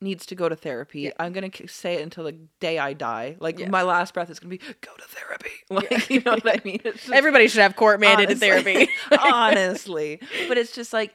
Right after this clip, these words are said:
Speaker 1: so even more so if you feel so inclined, if, like, especially if you're listening to this and you think at all you're experiencing hybristophilia, maybe just get some help.
Speaker 2: Yeah,
Speaker 1: Just
Speaker 2: the th-,
Speaker 1: get some fucking
Speaker 2: again,
Speaker 1: help.
Speaker 2: I think that your,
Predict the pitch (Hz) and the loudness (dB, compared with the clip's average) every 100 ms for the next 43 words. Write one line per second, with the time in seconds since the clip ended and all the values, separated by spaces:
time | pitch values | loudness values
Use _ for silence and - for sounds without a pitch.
0 | 202 - 208 202 233 226 226 208 190 190 | -14 -6 -4 -4 -8 -6 -6 -4 -4 -6
1 | - 180 165 170 180 196 - 190 180 - | -6 -4 -4 -6 -12 -16 -10 -10 -10 -10
2 | 170 170 180 175 156 151 143 - 160 - | -8 -8 -10 -12 -10 -10 -12 -12 -14 -12
3 | 208 - 240 247 - 196 175 170 156 170 | -14 -12 -12 -12 -14 -10 -10 -10 -14 -14
4 | 160 156 165 185 175 175 160 151 151 143 | -14 -12 -14 -16 -16 -12 -10 -8 -8 -10
5 | - 156 143 147 143 151 147 143 151 147 | -12 -16 -14 -16 -16 -16 -16 -16 -18 -12
6 | 147 147 - - _ 180 156 156 - 147 | -12 -12 -16 -20 _ -14 -14 -16 -18 -20
7 | - _ _ _ 143 - - 131 123 - | -20 _ _ _ -20 -20 -20 -20 -20 -20
8 | _ _ _ _ _ _ 214 262 196 107 | _ _ _ _ _ _ -8 -6 -4 -6
9 | 185 - 185 - 175 - 233 254 269 190 | -8 -6 -8 -8 -12 -6 -6 -4 -4 -6
10 | 185 208 202 233 240 220 220 208 | -6 -6 -4 -6 -6 -6 -6 -6